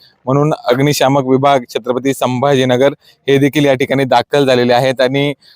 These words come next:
पोलिसांचा देखील मोठा फौजफाटा या ठिकाणी आहेत. आपल्यासोबत या ठिकाणी काही आंदोलक आहेत, आपण त्यांच्याशी, अ, त्यांची प्रतिक्रिया जाणून घेऊया की नेमकं काय त्यांच्या मागण्या आहे. काय मागण्या आहे तुमच्या?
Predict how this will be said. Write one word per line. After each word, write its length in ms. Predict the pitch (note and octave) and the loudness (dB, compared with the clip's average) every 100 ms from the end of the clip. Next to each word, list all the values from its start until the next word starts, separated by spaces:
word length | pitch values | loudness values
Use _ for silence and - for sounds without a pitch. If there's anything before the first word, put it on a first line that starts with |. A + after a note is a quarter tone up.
| _ | _
पोलिसांचा 500 | C#3 D3 C#3+ D3 C#3+ | 0 2 2 0 0
देखील 220 | C#3+ C#3+ | 0 0
मोठा 320 | D3+ C#3+ C3+ C#3 | 0 0 0 0
फौजफाटा 420 | C3+ C#3 D3+ C#3 | 0 0 0 0
या 100 | C3 | 2
ठिकाणी 300 | B2+ B2+ B2 | 0 -2 -2
आहेत. 220 | B2 C3 D3 _ - - | 0 0 -2 _ -10 -4
आपल्यासोबत 440 | B2 D3+ D3 C#3+ C3+ | -2 -2 0 0 0
या 80 | |
ठिकाणी 320 | C3+ C#3 C#3 C#3+ | 0 0 0 0
काही 200 | C3+ C#3 | 0 0
आंदोलक 500 | B2+ C#3 C3+ D3+ - | 0 0 2 0 0
आहेत, 220 | C#3 C3+ | 0 0
आपण 220 | A#2 C#3+ | -2 -2
त्यांच्याशी, 480 | B2+ B2+ C#3 B2 C#3+ - _ _ _ _ - | -2 -4 -4 -4 -8 -10 _ _ _ _ -6
अ, 80 | A#2 | -2
त्यांची 220 | C#3+ C#3+ D3+ | 0 0 0
प्रतिक्रिया 440 | C#3 C#3+ D3 D#3 | 0 0 0 2
जाणून 280 | D3 C3+ C3 | 2 0 0
घेऊया 240 | B2 B2+ | 2 2
की 160 | C#3 D3 | 0 -2
नेमकं 360 | C#3 C3+ D3+ D3+ _ _ _ _ _ | -2 0 0 0 _ _ _ _ _
काय 140 | C#3 | 2
त्यांच्या 340 | D#3 D#3 C#3+ D3+ | 2 0 0 0
मागण्या 280 | C3 A#2+ A2+ | 0 0 -2
आहे. 180 | A2 F#2+ _ _ _ _ _ _ _ D#3 _ _ A#2 B2+ C3 _ C#3 D3+ B2 G2 G2 F3+ - - | -4 -12 _ _ _ _ _ _ _ _ _ _ _ -20 -20 _ -16 -10 -10 -12 -16 -18 -18 -8
काय 140 | C#3 | -4
मागण्या 280 | D3 A2+ G#2+ | -2 -2 -4
आहे 100 | F2+ | -8
तुमच्या? 260 | F#2+ F2+ | -12 -16